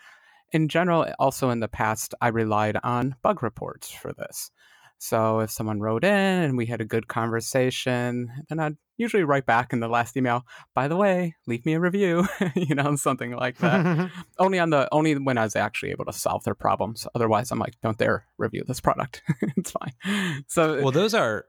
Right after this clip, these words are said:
Speaker 2: th-, those are golden opportunities, by the way, to get a review. So when we think about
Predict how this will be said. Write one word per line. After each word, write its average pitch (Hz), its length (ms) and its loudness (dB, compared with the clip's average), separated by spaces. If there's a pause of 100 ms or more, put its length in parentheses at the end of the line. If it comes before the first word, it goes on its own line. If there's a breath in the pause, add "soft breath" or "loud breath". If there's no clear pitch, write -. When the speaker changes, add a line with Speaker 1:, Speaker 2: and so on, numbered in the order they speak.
Speaker 2:
th-, 120 140 -8 (140)
those 131 340 0
are 175 100 2
golden 113 520 2
opportunities, 95 880 -2
by 82 220 0
the 80 120 -4
way, 78 360 -4 (400 soft breath)
to 120 220 2
get 90 240 0
a 85 60 -2
review. 90 440 0
So 95 280 -2 (300 soft breath)
when 117 160 0
we 113 80 4
think 147 240 0
about 101 400 0